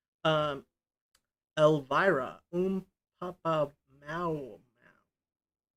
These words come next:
What? Thank you very much for visual integration. Why you got box on your head? That's my phylactery, boo. Okay. <laughs> Unless there are any more questions,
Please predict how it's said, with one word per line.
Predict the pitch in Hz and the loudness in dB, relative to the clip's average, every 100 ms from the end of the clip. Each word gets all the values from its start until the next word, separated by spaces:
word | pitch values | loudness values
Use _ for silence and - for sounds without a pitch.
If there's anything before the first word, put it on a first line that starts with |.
| 147 | _
What? | 185 208 _ _ _ _ | -20 -20 _ _ _ _
Thank | 175 170 | -6 -2
you | |
very | 165 151 | -2 -2
much | 143 | -6
for | - 131 | -10 -12
visual | 139 135 127 127 | -8 -6 -8 -10
integration. | - _ - 214 220 202 190 - _ _ _ _ _ | -20 _ -8 -4 -4 -2 -6 -6 _ _ _ _ _
Why | 160 185 208 | 2 4 4
you | 202 190 | 2 -4
got | 175 175 - _ _ | -6 -8 -12 _ _
box | 165 180 - _ _ | -10 -10 -12 _ _
on | 156 156 | -8 -6
your | 147 135 | -8 -10
head? | 139 123 - _ _ - | -8 -8 -12 _ _ -8
That's | 160 - _ | -8 -10 _
my | 151 143 135 _ | -12 -12 -14 _
phylactery, | 139 143 165 - 156 143 135 127 - | -6 -4 -6 -8 -10 -8 -10 -14 -4
boo. | 135 151 165 160 _ _ _ _ _ _ _ _ _ _ - | -2 0 0 -2 _ _ _ _ _ _ _ _ _ _ -8
Okay. | 147 - 427 - _ _ _ | -4 -4 -6 -8 _ _ _
<laughs> | - - _ _ _ _ _ _ _ _ _ - - _ _ _ 160 | -20 -20 _ _ _ _ _ _ _ _ _ -16 -16 _ _ _ 4
Unless | 165 160 196 - | 4 6 2 2
there | - 180 160 | 0 4 4
are | - | 2
any | 156 156 | -4 -8
more | 165 151 | -8 -10
questions, | 147 147 143 - 160 165 - | 0 2 2 -4 -6 -6 -10